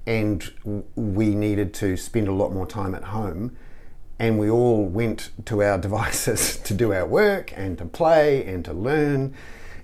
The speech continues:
and to, uh, do all of those things. And magically,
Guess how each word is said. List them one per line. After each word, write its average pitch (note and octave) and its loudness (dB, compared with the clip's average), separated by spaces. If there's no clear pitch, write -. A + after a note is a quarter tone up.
and G2 -4
to, E2+ 0
uh, F#2 -2
do G#2+ 6
all C3 8
of G2+ 2
those G2+ 0
things. A#2+ 0
And A2 0
magically, D#3+ 0